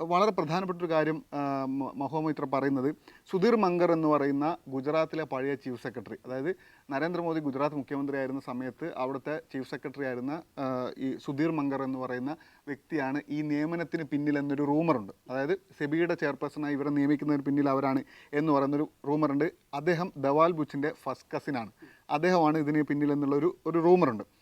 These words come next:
പിന്നെയാണ് ഈ, ആ, ഹിൻഡൻബർഗ് റിപ്പോർട്ട് വരുന്നു. രണ്ടായിരത്തി ഇരുപത്തിമൂന്ന് ഇരുപത്തിനാലിൽ, എന്താ പറയുന്നത്, ഈ പറയുന്ന അന്വേഷണം നടക്കുന്നു. ആ, വളരെ സജീവമായി ഈ ജെ പി സി വേണമെന്നുള്ള ആ-, ആവശ്യം പ്രതിപക്ഷം ഉന്നയിക്കുന്നുണ്ടെങ്കിൽ പോലും, സെബിയുടെ നേതൃത്വത്തിലുള്ള അന്വേഷണം മതിയെന്ന് പാർലമെന്റും ക-, ഗവൺമെന്റും സുപ്രീം കോടതിയും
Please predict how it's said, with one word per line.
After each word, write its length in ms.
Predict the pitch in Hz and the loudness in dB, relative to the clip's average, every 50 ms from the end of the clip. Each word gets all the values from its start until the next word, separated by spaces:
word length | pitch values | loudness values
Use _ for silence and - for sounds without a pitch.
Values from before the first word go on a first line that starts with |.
| - - _ _ _ _ - | -20 -20 _ _ _ _ -2
പിന്നെയാണ് 480 | 233 240 254 277 269 247 202 185 196 - - | 0 4 4 6 6 6 4 2 0 -2 -4
ഈ, 160 | 175 180 175 | -2 -2 -2
ആ, 540 | - - _ _ - 151 151 147 143 131 - - | -4 -6 _ _ -2 0 0 2 0 0 -4 -4
ഹിൻഡൻബർഗ് 480 | 160 160 165 175 170 160 160 156 151 | -4 -2 -2 0 0 0 0 0 0
റിപ്പോർട്ട് 300 | 147 139 - 151 147 143 | -2 -2 -2 -2 -2 0
വരുന്നു. 260 | 147 143 139 143 151 151 | -2 -2 0 0 0 0
രണ്ടായിരത്തി 360 | 143 143 147 143 147 139 147 | 0 2 2 2 2 2 2
ഇരുപത്തിമൂന്ന് 520 | 147 135 147 151 143 165 151 156 156 151 143 | 2 2 2 0 0 0 0 2 2 4 4
ഇരുപത്തിനാലിൽ, 680 | 143 147 135 - 147 143 143 139 135 139 143 151 151 - - - _ _ _ _ 143 | 4 2 2 0 -2 -2 0 2 2 2 2 0 0 -4 -10 -20 _ _ _ _ -6
എന്താ 160 | 139 143 139 | -4 -2 0
പറയുന്നത്, 380 | 135 135 131 127 131 135 127 - _ - | 0 0 0 0 -2 -4 -6 -8 _ -6
ഈ 80 | 143 | -6
പറയുന്ന 300 | 135 131 139 135 139 143 | -6 -4 -6 -6 -4 -4
അന്വേഷണം 520 | 135 135 139 151 156 151 - 151 151 147 147 | -4 -2 0 2 2 2 2 0 -2 0 0
നടക്കുന്നു. 440 | 131 123 120 - 131 135 139 - - _ - | -2 -2 -4 -4 -4 -4 -4 -4 -6 _ -12
ആ, 320 | 143 139 135 139 139 123 - - 139 156 - | -8 -6 -6 -6 -6 -8 -8 -8 -8 -6 0
വളരെ 320 | - 170 170 180 180 151 135 | 2 2 4 4 4 2 0
സജീവമായി 440 | 151 160 147 151 156 151 147 147 147 | -2 -2 -2 0 0 0 0 0 0
ഈ 160 | 143 143 139 | 0 -2 -2
ജെ 180 | 139 143 147 | -2 0 0
പി 180 | 151 151 170 165 | 0 0 -2 -2
സി 100 | 147 165 | -2 0
വേണമെന്നുള്ള 560 | 156 147 143 143 143 143 147 143 143 143 139 - | -2 0 0 0 -2 -2 -2 -2 -2 -4 -4 -6
ആ-, 240 | - 135 135 131 - - 127 | -6 -4 -4 -4 -4 -4 -2
ആവശ്യം 480 | 135 135 143 147 151 - - 156 143 | 0 0 0 0 -2 -2 -4 -4 -4
പ്രതിപക്ഷം 380 | - 147 135 139 147 143 - 147 | -4 -4 -2 -2 -2 -2 -2 -2
ഉന്നയിക്കുന്നുണ്ടെങ്കിൽ 520 | 139 143 143 147 147 143 139 139 135 135 | -2 -2 -2 -2 -2 -2 -2 -2 -2 -4
പോലും, 260 | 127 - 147 147 185 - _ _ _ _ | -2 -2 -2 -4 -4 -6 _ _ _ _
സെബിയുടെ 260 | - 190 170 190 175 170 | -4 0 2 2 2 2
നേതൃത്വത്തിലുള്ള 580 | 160 156 156 139 - - 143 143 147 147 147 | 2 0 0 -2 -4 -8 -6 -4 0 2 2
അന്വേഷണം 440 | 147 135 151 156 151 147 - 156 147 | 2 2 0 0 -2 -2 -2 -2 -2
മതിയെന്ന് 480 | 143 139 139 147 147 143 147 151 151 143 - - - _ _ - | 0 0 0 0 0 2 2 0 0 -2 -6 -14 -20 _ _ -4
പാർലമെന്റും 460 | 139 139 147 151 156 147 151 160 165 | -2 0 0 0 0 0 -2 -4 -6
ക-, 200 | - - 151 135 | -4 -4 -4 -4
ഗവൺമെന്റും 500 | 135 135 135 139 143 151 156 165 190 208 | -2 -2 0 0 0 0 -2 -2 -4 -6
സുപ്രീം 300 | 202 - 190 202 226 226 | -6 -6 -2 -2 0 2
കോടതിയും 340 | 214 208 190 185 190 - | 4 4 4 4 2 -2